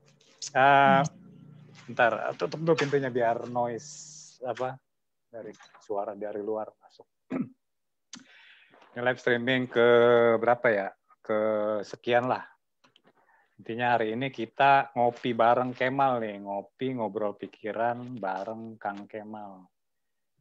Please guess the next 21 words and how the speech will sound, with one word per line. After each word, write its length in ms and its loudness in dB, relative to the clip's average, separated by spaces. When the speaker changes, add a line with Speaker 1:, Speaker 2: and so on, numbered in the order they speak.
Speaker 1:
Kita 240 -18
tahu 320 -4
aktivitas 480 -6
Kang 240 -8
Kemal 720 -2
nggak 240 -8
cuma 480 -6
sekadar 720 -6
fotografer 880 -4
ya, 120 -8
tapi 400 -6
ada 240 -6
yang 240 -4
lebih, 420 -4
eh, 680 -4
apa, 400 2
eh, 320 2
dari 320 0
itu, 240 -4
yaitu 640 -2
jadi 640 -6